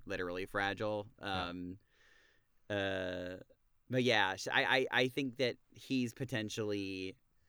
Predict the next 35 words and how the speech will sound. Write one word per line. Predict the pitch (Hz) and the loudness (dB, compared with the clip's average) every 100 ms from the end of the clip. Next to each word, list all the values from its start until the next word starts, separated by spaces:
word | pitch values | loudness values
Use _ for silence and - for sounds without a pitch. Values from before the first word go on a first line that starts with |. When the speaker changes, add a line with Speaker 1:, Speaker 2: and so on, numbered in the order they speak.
| _ - | _ -4
Speaker 1:
well, | 180 202 | 4 6
I | 214 | 8
don't | 233 | 6
know. | 170 | 6
We | 175 | 6
did, | 226 208 170 | 6 4 2
we | 180 | 2
did | 208 220 190 | 6 6 4
confirm | 185 185 - 170 165 | -6 -4 0 0 2
that | 139 | 2
he | 123 139 | 2 4
is | 139 | 4
a | 127 | 4
New | 123 | 2
Jerseyan. | 120 113 113 127 170 196 220 233 - - - - - _ _ _ _ _ _ _ - | 4 2 2 0 0 0 0 -2 -4 -20 -20 -20 -20 _ _ _ _ _ _ _ 0
Um, | 135 127 120 107 107 113 - - | 4 6 4 0 -2 -6 -12 -4
but | 120 123 - - | 2 2 0 -4
yeah, | 123 113 92 80 - | 0 2 2 -2 2
I'm | 127 | 2
thinking | 127 156 151 139 131 | 2 0 2 2 2
that, | 113 110 _ 110 117 | 2 0 _ -8 -2
like, | 113 - - | -2 -4 -16
Speaker 2:
I, | - | -16
I | - | -4
Speaker 1:
some | 151 | 0
Speaker 2:
don't | 160 | 0
Speaker 1:
of | 151 | 0
Speaker 2:
know. | |
Speaker 1:
these | 131 | -4
people | - 139 127 120 | -4 -4 0 0
within | 110 - 113 120 123 127 _ - | 0 0 0 0 0 -2 _ -10
the | 117 135 131 127 | -2 2 2 0
Hex | 127 131 123 - | 0 -2 -2 -4
are, | 120 117 101 - 123 | 0 0 -2 -10 -6
like, | 107 104 - | -2 -2 -4